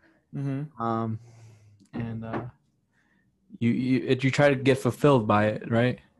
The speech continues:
Speaker 2: That's the
Speaker 1: Yeah.
Speaker 2: thing. When you try to, like, make it your medicine or, like, try to
Speaker 1: Yeah.
Speaker 2: find God, you're lit-, literally looking for the God-sized hole.
Speaker 1: Yeah.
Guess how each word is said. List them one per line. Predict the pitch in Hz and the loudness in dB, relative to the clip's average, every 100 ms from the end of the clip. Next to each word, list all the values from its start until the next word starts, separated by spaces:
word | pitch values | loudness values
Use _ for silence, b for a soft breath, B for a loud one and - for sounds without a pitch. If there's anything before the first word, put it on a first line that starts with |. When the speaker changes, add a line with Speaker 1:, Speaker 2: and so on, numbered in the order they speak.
| - | 0
Speaker 2:
That's | 127 131 | 2 4
the | - | 2
Speaker 1:
Yeah. | 98 | 0
Speaker 2:
thing. | 104 107 | -6 -4
When | 117 120 | 2 4
you | 117 | 4
try | 127 120 | 4 2
to, | 117 | 2
like, | 117 107 | -2 0
make | 117 120 - | 2 2 2
it | 113 - - b b b _ - | 0 -2 -8 b b b _ -8
your | 117 113 | 0 2
medicine | 110 110 113 - - - - - 113 | 4 2 0 -4 -8 -8 -8 -4 -4
or, | 110 | -4
like, | 110 110 | -6 0
try | 135 | 4
to | 117 | 4
Speaker 1:
Yeah. | 101 90 98 _ | 2 -4 -10 _
Speaker 2:
find | 120 123 120 - - _ _ | 0 2 2 -2 -12 _ _
God, | 117 110 110 | 0 2 4
you're | 131 202 | 6 8
lit-, | 208 247 | 10 8
literally | 220 233 247 220 160 | 6 6 8 10 8
looking | 123 139 151 120 | 6 2 2 0
for | 110 123 123 110 | 0 2 2 0
the | - 120 107 | -2 -2 0
God-sized | 120 117 117 - _ _ _ _ _ _ _ _ - - - 120 120 107 | 0 0 0 -6 _ _ _ _ _ _ _ _ -20 -16 -2 2 2 0
hole. | 104 127 131 107 104 - _ _ _ - | -2 0 0 0 -6 -14 _ _ _ -2
Speaker 1:
Yeah. | 135 117 98 90 | 4 4 4 -2